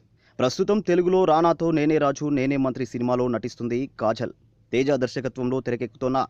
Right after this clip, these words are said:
ఈ చిత్రంలో కాజల్ ఓ పల్లెటూరి అమ్మాయిగా నటిస్తుంది. ఇక తమిళనాట విజయ్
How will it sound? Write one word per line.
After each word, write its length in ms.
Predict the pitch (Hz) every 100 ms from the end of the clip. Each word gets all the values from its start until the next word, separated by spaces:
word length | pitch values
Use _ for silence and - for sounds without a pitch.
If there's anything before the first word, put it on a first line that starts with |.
| - - -
ఈ 80 | 190
చిత్రంలో 460 | - 196 185 170 175 175
కాజల్ 320 | 135 139 147 156 -
ఓ 80 | 120 110
పల్లెటూరి 440 | 127 151 170 156 151
అమ్మాయిగా 440 | 127 131 127 120
నటిస్తుంది. 520 | 120 107 107 107 90 - _ _ _
ఇక 100 | - 110
తమిళనాట 420 | 117 165 180 165 165 143
విజయ్ 240 | 143 156